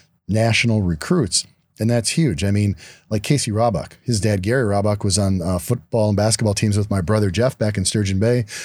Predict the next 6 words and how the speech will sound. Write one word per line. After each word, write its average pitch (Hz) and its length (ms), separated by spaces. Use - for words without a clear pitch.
in 113 120
the 107 60
late 107 220
sixties. 117 560
Incredible 110 500
athlete. 85 380